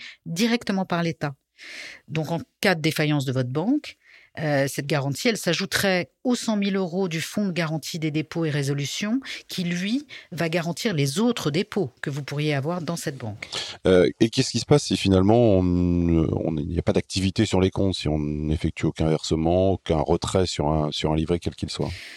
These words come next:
Speaker 1: Alors, lorsqu'un livret, euh, n'a enregistré aucune opération pendant plus de cinq ans et que le titulaire n'a pas non plus effectué d'opération sur un autre compte dans le même établissement,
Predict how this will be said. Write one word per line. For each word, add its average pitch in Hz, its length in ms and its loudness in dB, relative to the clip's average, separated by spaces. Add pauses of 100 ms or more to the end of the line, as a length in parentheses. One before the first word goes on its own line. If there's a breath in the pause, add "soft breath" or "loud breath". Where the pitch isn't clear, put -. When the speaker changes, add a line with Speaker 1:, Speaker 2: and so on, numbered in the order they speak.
(380 loud breath)
Speaker 1:
Alors, 180 200 -4
lorsqu'un 214 560 -2
livret, 233 640 0
euh, 165 140 -2
n'a 175 160 0
enregistré 180 580 -4 (160)
aucune 247 340 -2
opération 196 540 -4
pendant 160 260 -6
plus - 180 -10
de - 60 -16
cinq 160 300 -6
ans 277 200 -2 (560 loud breath)
et 160 120 -2
que - 160 -2
le 165 160 0
titulaire 170 400 -4
n'a 139 120 0
pas 143 140 -2
non 143 140 0
plus 196 340 -4
effectué 143 420 -4
d'opération 143 560 -4
sur 135 240 -4
un 147 160 0
autre 208 280 -2
compte 180 520 -4
dans 175 240 -2
le 170 60 -2
même 151 180 0
établissement, 160 800 -4